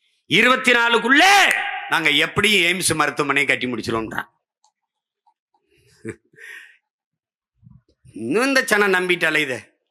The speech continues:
ஏற்கனவே ராமர் கோயில், ராமர் கோயில்னாங்க. யாராவது இப்ப பி ஜே பி ராமரை பத்தி, ராமர் கோயிலை பத்தி,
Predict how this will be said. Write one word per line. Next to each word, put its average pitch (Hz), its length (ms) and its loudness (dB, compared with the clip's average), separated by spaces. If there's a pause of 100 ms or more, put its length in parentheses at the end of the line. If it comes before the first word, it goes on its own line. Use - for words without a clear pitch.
(840)
ஏற்கனவே 175 520 0
ராமர் 170 400 0
கோயில், 160 260 -2
ராமர் 151 380 0
கோயில்னாங்க. 123 540 -2
யாராவது 254 760 2
இப்ப 220 200 0
பி 208 180 0
ஜே 185 160 0
பி 190 100 -4
ராமரை 165 360 2
பத்தி, 147 260 -6
ராமர் 151 300 0
கோயிலை 131 240 -2
பத்தி, 104 300 -18